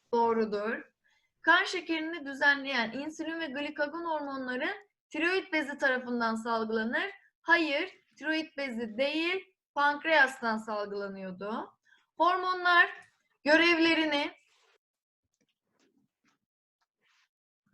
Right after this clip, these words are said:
oynamayın demiştim.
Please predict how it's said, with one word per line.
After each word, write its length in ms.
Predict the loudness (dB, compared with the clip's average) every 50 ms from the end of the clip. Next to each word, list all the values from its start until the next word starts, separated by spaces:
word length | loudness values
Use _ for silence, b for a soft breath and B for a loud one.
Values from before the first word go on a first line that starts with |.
| _ _ _ _ _ _ _ _ _ _ _ _ _ _ _ _ _ _ _ _ _ _ _ _
oynamayın 560 | -8 -8 -6 -6 -6 -6 -6 -6 -6 -6 -4
demiştim. 500 | -4 -6 -6 -6 -8 -6 -4 -4 -4 -4